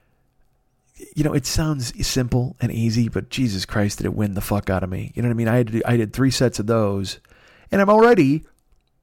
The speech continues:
a giant man. So I'm fighting it off as I'm going up one step, one step by myself. But then you hand me another fifty pounds, and I'm, I'm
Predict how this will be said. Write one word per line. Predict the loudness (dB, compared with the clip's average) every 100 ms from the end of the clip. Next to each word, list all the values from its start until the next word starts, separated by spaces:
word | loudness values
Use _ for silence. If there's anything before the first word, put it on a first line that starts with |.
| _
a | 0
giant | 2 4 6 6 6
man. | 6 6 4 0 -8 _ _ _ _ _ _ 2
So | 4
I'm | 6
fighting | 6 6 8
it | 8
off | 6
as | 6
I'm | 4
going | 6 6
up | 4 2
one | 0
step, | 2 0 2
one | 0
step | 0 0
by | -2
myself. | -4 0 0 2
But |
then | 0
you | 2
hand | 2
me | 2
another | 2 0
fifty | 0 0 0 -2
pounds, | 0 0 0 -2
and | 0
I'm, | 0 0
I'm | 0 0 0 -4